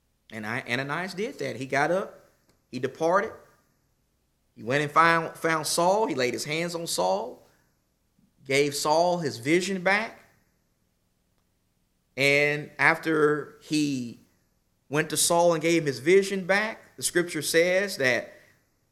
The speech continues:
he told him, "Brother Saul, the Lord Jesus who appeared to you," he's telling him more about Jesus.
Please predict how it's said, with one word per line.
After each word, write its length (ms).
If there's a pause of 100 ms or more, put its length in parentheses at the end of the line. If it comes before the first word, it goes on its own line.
(120)
he 120
told 300
him, 100
"Brother 220
Saul, 360
the 60
Lord 320
Jesus 440
who 120
appeared 380
to 80
you," 220
he's 180
telling 320
him 80
more 220
about 260
Jesus. 580